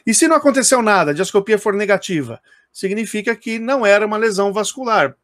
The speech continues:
provavelmente uma lesão por pigmentação, né, seja endógena ou exógena.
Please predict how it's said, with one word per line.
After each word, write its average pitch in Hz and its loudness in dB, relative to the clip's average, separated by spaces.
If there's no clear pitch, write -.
provavelmente 160 -4
uma 185 -4
lesão 180 -2
por 196 0
pigmentação, 214 -2
né, 156 2
seja 185 4
endógena 160 2
ou 165 -2
exógena. 135 -4